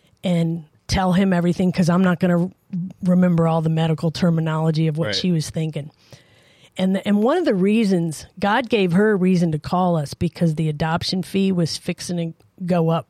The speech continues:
Speaker 1: from one fifty to four hundred.
Speaker 2: Okay.
Speaker 1: And she wanted us, if we ever, ever wanted to adopt, to get in under
Speaker 2: Yeah,
Speaker 1: the,
Speaker 2: yeah.
Speaker 1: the gun.
Speaker 2: Time was now, yeah.
Speaker 1: Right. So she was like, "Okay, I'm gonna call and talk to him a little bit."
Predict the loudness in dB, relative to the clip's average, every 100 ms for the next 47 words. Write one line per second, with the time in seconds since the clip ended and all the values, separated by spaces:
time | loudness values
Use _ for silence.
0 | _ -6 -4 -4 -6 -6 -2 -2 -2 -6
1 | -4 -4 -4 -2 -2 0 -2 -4 -2 -2
2 | -2 -8 -16 -18 -18 -8 -4 -2 0 2
3 | 2 2 2 0 -2 -6 -18 -20 -16 -10
4 | -6 -6 -6 -4 -2 0 0 -2 0 0
5 | 0 0 -2 -4 -2 -2 -2 -2 -4 0
6 | 2 4 4 4 2 0 -2 -4 -4 -6
7 | -4 -4 -4 -10 -8 -4 -2 0 0 -2
8 | -2 -4 -6 -10 -8 -8 -2 0 0 -6
9 | _ -20 -6 -4 -2 0 0 0 0 -2
10 | 0 -2 -2 -2 -2 0 0 2 0 -2
11 | -2 -4 -4 -4 -4 -2 -4 -6 -12